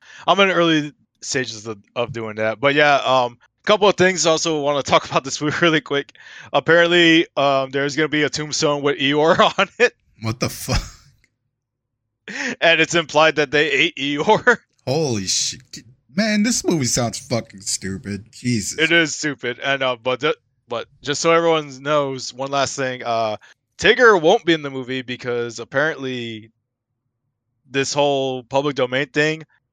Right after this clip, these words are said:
Speaker 1: affects it up to, like, a certain, like, I guess, time frame. And Tigger was introduced in the cartoon, like, I think two or three years after whatever. So
Speaker 2: Okay.
Speaker 1: Tigger is safe. Tigger will not be in the movie.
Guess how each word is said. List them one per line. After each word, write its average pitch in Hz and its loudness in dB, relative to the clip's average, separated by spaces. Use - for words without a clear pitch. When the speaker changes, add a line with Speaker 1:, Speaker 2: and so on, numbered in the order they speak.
Speaker 1:
affects 139 0
it 143 -4
up 139 0
to, 143 -4
like, 127 -2
a 117 -6
certain, 123 -10
like, 107 -8
I 117 -2
guess, 117 -4
time 120 -8
frame. 160 -4
And 123 -4
Tigger 151 -2
was 139 -4
introduced 135 -8
in 135 -12
the 117 -8
cartoon, 139 -6
like, 120 -6
I 113 -6
think 127 -12
two 139 -8
or 139 -4
three 135 -8
years 139 -4
after 160 -2
whatever. 165 -4
So - 0
Speaker 2:
Okay. 107 0
Speaker 1:
Tigger 214 4
is 127 -4
safe. 156 0
Tigger 151 -2
will 143 0
not 127 0
be 107 -8
in 104 -12
the 98 -20
movie. 87 -20